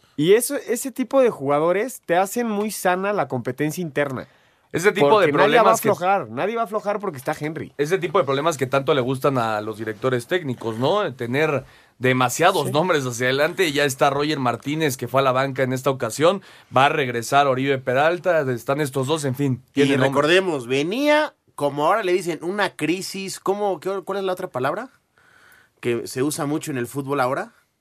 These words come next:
Speaker 3: Bueno, se me ve ahorita que me, que recuerda, se las digo.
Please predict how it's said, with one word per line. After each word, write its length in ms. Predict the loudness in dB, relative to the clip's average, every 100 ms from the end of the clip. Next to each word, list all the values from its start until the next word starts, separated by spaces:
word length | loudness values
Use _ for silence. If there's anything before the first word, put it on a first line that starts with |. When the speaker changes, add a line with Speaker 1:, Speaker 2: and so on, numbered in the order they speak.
| _ _ _ _
Speaker 3:
Bueno, 240 | -2 -2 -4 -6
se 140 | -4
me 100 | -2
ve 100 | 0
ahorita 220 | 0 -2
que 100 | -6
me, 180 | -6 -6
que 180 | -4 -4
recuerda, 340 | -4 -4 -4
se 100 | -4
las 140 | -4 -2
digo. 280 | -4 -6